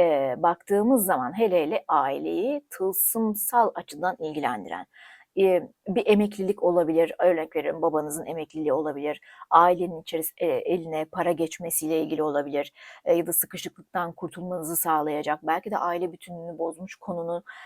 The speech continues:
e, tekrar düzelebilmesi, iyileşebilmesi açısından, bütünlüğün tekrardan sağlanabilmesi açısından olabilir. Ya da dediğim gibi aile üyeleriyle belki de işte sevinç içerisinde paylaşabileceğiniz, işte emeklilikte, iş bulmakta vesaire ile ilgili konularla dair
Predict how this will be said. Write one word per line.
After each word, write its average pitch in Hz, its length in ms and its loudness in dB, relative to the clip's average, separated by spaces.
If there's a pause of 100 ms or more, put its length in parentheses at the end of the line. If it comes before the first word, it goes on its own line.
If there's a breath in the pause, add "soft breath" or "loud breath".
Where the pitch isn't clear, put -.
(120)
e, 170 220 0
tekrar 185 500 0
düzelebilmesi, 160 880 -2
iyileşebilmesi 160 880 -4
açısından, 151 680 -8
bütünlüğün 165 480 -12
tekrardan 170 520 -6
sağlanabilmesi 151 760 -4
açısından 131 440 -8
olabilir. - 420 -4 (360 loud breath)
Ya 269 140 10
da 190 160 8
dediğim 185 220 -2
gibi 143 120 -8
aile 214 300 2
üyeleriyle 160 540 0 (260 loud breath)
belki 196 220 -2
de 175 40 -4
işte - 180 -14
sevinç 208 380 -2
içerisinde 131 520 -10
paylaşabileceğiniz, 165 1000 -2
işte - 180 -14
emeklilikte, 156 800 -4
iş - 340 -10
bulmakta 143 520 -12
vesaire 170 440 -2
ile 110 240 -10 (100)
ilgili 180 560 -2 (420 soft breath)
konularla 214 1080 2
dair 151 500 2